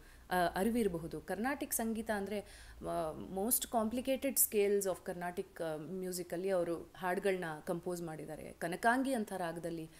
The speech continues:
ಆ, ಒಂದು, ಆ, ಅತ್ಯದ್ಭುತವಾದ ಹಾಡನ್ನ, ಆ, ಕಂಪೋಸ್ ಮಾಡಿದ್ದಾರೆ. ಈ ಥರ, ಆಮ್, ಸುಗಮ ಸಂಗೀತ ಕ್ಷೇತ್ರಕ್ಕೆ, ಆ, ಒಂದು ಬಹಳ ಪ್ರಾವೀಣ್ಯತೆಯಿಂದ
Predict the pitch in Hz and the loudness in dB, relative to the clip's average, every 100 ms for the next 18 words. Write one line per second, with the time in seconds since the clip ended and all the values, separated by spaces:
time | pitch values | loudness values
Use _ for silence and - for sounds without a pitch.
0 | - - - 165 165 170 165 156 151 - | -20 -16 -10 -8 -8 -6 -4 -4 -8 -10
1 | - - - - 170 - 165 - - 262 | -14 -14 -18 -10 -8 -8 -10 -10 2 4
2 | 226 220 202 185 175 170 165 160 156 156 | 4 0 2 0 -2 -6 -8 -8 -10 -12
3 | - - - 170 165 160 151 151 - 180 | -18 -20 -6 -2 -2 -2 -4 -10 -10 -8
4 | 180 170 165 151 156 156 214 233 285 240 | -6 -8 -8 -10 -8 -4 -2 0 0 0
5 | 254 - - - 185 185 185 180 175 - | -4 -14 -20 -4 0 0 0 -4 -8 -12
6 | - - - 220 262 262 254 254 233 240 | -12 -6 -2 0 2 4 4 2 0 -2
7 | - 240 226 220 208 - - - 220 214 | -2 0 2 0 -2 -4 -8 -4 -2 -2
8 | - 214 - 240 196 196 - - - - | -2 -6 -6 -6 -4 -6 -10 -20 -12 -6
9 | 185 190 190 180 175 160 - 190 175 240 | -4 -2 -2 -2 -4 -6 -10 -10 -2 2
10 | 254 247 208 - - - - - 170 185 | 2 2 0 -6 -18 -18 -12 0 2 2
11 | 262 285 302 294 285 254 226 220 | 2 4 4 2 4 2 2 0